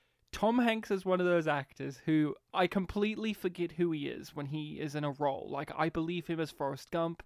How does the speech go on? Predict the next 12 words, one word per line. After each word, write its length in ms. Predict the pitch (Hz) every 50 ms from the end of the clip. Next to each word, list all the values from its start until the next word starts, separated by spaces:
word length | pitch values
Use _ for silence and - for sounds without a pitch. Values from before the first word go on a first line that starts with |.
| - - - - - -
I 100 | 143 147
believe 440 | - 156 151 151 160 170 170 160 -
him 340 | 170 165 165 160 160 160 - - _ _ _ _ _ _ _ -
in 160 | - 165 160 -
any 260 | - 175 180 180 180 175
role. 480 | 156 151 156 147 135 131 - - 147 _ _ _ _ _ _ _ _ _ _ -
But 640 | - 247 226 190 - 147 170 - - - - - - _ _ _ _ _ _ _ _ _ _ _ -
ninety-nine 800 | 165 175 180 190 202 247 262 - 254 254 240 196 175 180 185 190
percent 340 | - - 185 - - 180 175
of 120 | 180 170
his 220 | 175 185 175 165 160
roles, 460 | 151 151 147 147 165 190 208 - -